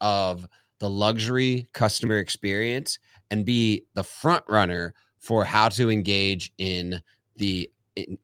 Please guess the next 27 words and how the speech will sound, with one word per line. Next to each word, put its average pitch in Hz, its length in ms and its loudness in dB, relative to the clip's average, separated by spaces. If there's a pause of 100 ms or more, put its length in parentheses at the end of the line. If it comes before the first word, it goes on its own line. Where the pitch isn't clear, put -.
in - 80 -10 (140)
combustion 117 500 2
engine 120 360 0
and 95 320 -4
E 113 120 4
V 104 220 -2
conversation 95 680 -4 (180)
at 107 200 0
the 98 100 -2
exact 82 320 -2
same 90 240 -2
time 95 340 0 (240)
in 87 80 -4
your 87 140 -4
ad 101 260 6
strategy, 95 400 0
your 85 100 -4
showroom 107 300 2
strategy, 95 400 -2
your 78 80 -6
customer 101 420 -2
experience, 95 520 -2
your - 80 -14
post-sale, 98 560 2
your 85 160 -2
service 92 360 0
experience. 110 520 0